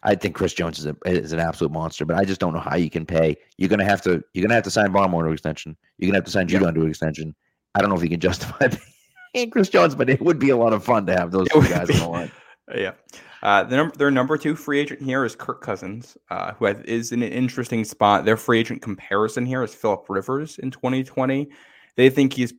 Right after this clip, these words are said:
Speaker 2: probably gonna get, they say two years, sixty million dollars, so thirty per. Um,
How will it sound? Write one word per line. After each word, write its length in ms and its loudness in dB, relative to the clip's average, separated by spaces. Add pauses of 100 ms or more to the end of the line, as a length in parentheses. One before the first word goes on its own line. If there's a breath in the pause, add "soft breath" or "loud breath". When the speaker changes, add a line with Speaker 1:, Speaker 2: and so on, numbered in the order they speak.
Speaker 2:
probably 460 2
gonna 240 -4
get, 400 0
they 80 -2
say 140 -4
two 280 -8
years, 720 -6 (120)
sixty 420 -10
million 320 0
dollars, 460 0
so 80 -8
thirty 380 -4
per. 500 -4 (640)
Um, 500 -2